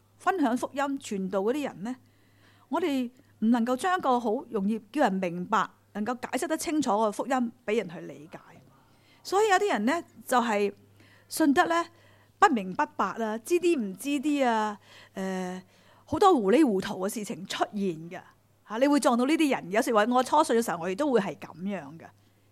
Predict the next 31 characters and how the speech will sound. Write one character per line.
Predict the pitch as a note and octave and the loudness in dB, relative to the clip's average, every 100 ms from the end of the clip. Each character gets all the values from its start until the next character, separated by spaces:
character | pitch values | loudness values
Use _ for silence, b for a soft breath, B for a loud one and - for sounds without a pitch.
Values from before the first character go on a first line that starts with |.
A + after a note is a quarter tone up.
| _ | _
因 | E4 | -10
為 | F#4 | -4
我 | B3 | -2
哋 | A#3+ G3+ | -2 -4
未 | F3 | -6
通 | - C#4 B3 A#3+ | -8 -8 -6 -6
透 | - - - | -8 -16 -18
啊。 | - _ _ _ b b b b b b | -20 _ _ _ b b b b b b
噉 | E4+ | 0
呢 | |
啲 | G#4 A#4 C#4+ | 4 6 4
好 | G3+ G3 A#3 | 2 2 4
多 | D#4 | 2
呢， | D#4 | 2
呢 | C4 | 0
種 | C4 A#3 | 0 0
人， | D#3+ | -2
呢 | |
個 | G3+ | -6
世 | G#3 F3 | -6 -10
界 | E3+ | -12
發 | D#3+ D#3 | -12 -12
生 | - F3 D#3+ | -12 -14 -16
嘅。 | C#3+ - _ _ _ b b b b b b b b _ _ _ _ - | -20 -20 _ _ _ b b b b b b b b _ _ _ _ -8
誒， | G#3 F#3+ G3 - _ _ _ _ _ | -6 -6 -10 -18 _ _ _ _ _
我 | D4+ | -2
讀 | D#4+ | -2
到 | B3 C4+ | 0 0
一 | D4+ | 2
啲 | E4+ | -2
嘅 | - A3+ G#3 | -2 -4 -4